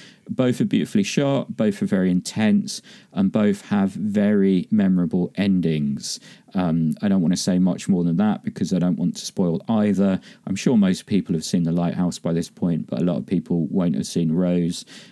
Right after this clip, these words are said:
Um, but yeah, both are basically very, very twenty twenty. Um, combined, they are basically the story of the year in many ways. Um, so yeah,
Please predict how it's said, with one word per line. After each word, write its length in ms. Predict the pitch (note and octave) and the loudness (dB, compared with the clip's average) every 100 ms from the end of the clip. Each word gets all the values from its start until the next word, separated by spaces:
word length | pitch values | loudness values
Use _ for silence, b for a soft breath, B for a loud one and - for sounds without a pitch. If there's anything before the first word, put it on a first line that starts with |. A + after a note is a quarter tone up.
| B | B
Um, 680 | - G2 F#2 F#2 F2+ F2+ E2 - b b - | -4 0 0 2 2 2 0 -6 b b -2
but 140 | G#2+ | 0
yeah, 300 | A2+ G#2 F2 - - | 2 2 0 -4 -2
both 260 | B2 A#2 A#2 | 0 0 0
are 80 | |
basically 880 | G2+ A2 A2 - G2+ - G#2 G#2 G2+ - - - | 0 0 0 0 -4 0 2 2 0 -6 -16 -4
very, 360 | G2+ G2 G#2 | 0 4 4
very 380 | G2 G#2+ G2+ G#2 | 2 2 2 2
twenty 520 | G2+ - A2 G#2 B2+ | 0 0 0 2 0
twenty. 640 | A#2 C3+ B2 B2 D#3 D3 - B B B B | 2 2 0 0 0 0 -4 B B B B
Um, 540 | F#2+ F#2 F#2 F#2 F#2 - - | 0 2 4 4 2 -2 -8
combined, 600 | - A2 G2+ G#2+ G#2 G2+ G2 | 0 2 4 4 4 4 2
they 160 | - F#2+ | 0 2
are 100 | F#2+ | 2
basically 520 | F#2+ G2+ G2+ - G2+ | 2 0 0 0 2
the 100 | F#2+ | 0
story 340 | - - G#2 G2 | 0 0 2 2
of 100 | F2+ | 2
the 80 | G2 | 2
year 420 | F#2 F2+ E2+ D2+ B B - | 4 2 0 -2 B B -4
in 220 | F2+ E2+ | -2 2
many 240 | F2+ F2+ | 2 2
ways. 540 | E2+ D#2 D2 C#2+ - - B B - | 2 0 -2 -4 -6 -12 B B -8
Um, 580 | E2 D#2+ D#2 D2+ D2+ - | -2 0 0 0 -2 -8
so 160 | - - | -6 -2
yeah, 280 | D#2+ D2 | 0 -2